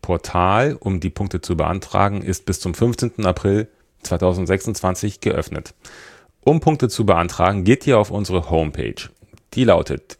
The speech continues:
w w w punkt kinderanästhesie talk punkt d e. Links habt ihr einen Reiter. Dort klickt ihr auf C-M-E-Punkte Schrägstrich Fortbildungsstunden. Dann weiter auf zur Zertifizierung und dort gebt ihr die zwei Passwörter ein, die in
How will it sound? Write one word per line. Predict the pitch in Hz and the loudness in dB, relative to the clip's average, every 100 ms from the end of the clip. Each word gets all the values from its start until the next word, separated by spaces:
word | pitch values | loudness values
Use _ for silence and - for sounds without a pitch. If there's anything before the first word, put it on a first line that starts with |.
| - | -14
w | 78 104 123 | 0 2 4
w | 131 | 4
w | 101 95 98 | 4 2 0
punkt | - 92 85 - - | -2 -2 -2 -6 -4
kinderanästhesie | 131 139 131 98 101 95 - 92 85 90 - - 95 87 78 | -2 2 2 2 0 -4 -2 -2 0 -4 -6 -8 -4 -2 -4
talk | - 90 92 | -2 0 0
punkt | - 107 - | -4 -6 -2
d | 117 | -2
e. | 85 73 - _ _ - - _ - | 0 -2 -6 _ _ -20 -20 _ 0
Links | 131 - 143 | 0 2 -2
habt | - | 4
ihr | 120 | 2
einen | 98 85 | 4 0
Reiter. | 73 69 92 110 143 - - _ - | -2 0 2 2 0 -8 -20 _ 2
Dort | 110 - | 2 2
klickt | - 120 - | -4 -4 2
ihr | 92 | 2
auf | - | 0
C-M-E-Punkte | - 90 78 80 95 95 113 | 0 0 0 -2 -4 -2 -4
Schrägstrich | - 92 87 - 104 - | -2 -2 -4 -4 -8 2
Fortbildungsstunden. | 117 - 78 78 - 76 - - _ - _ _ - | 0 2 -6 -6 -6 -8 -8 -16 _ -20 _ _ -2
Dann | 101 120 110 | 0 2 4
weiter | 107 110 90 | 4 4 4
auf | 90 - - - | 4 2 -16 -8
zur | - 110 | 0 0
Zertifizierung | - 92 87 - - 107 113 143 139 - _ - | 2 -2 -2 -6 -4 -2 -2 -2 -6 -12 _ -2
und | 156 147 | -2 2
dort | 110 110 110 - | 6 6 4 -4
gebt | 95 92 | -4 -4
ihr | |
die | 76 73 | -4 -4
zwei | - 87 120 | 0 2 2
Passwörter | - 104 - 98 92 80 | 0 -6 -2 -2 0 0
ein, | 90 87 87 - | 0 0 -4 -8
die | |
in | 76 | -10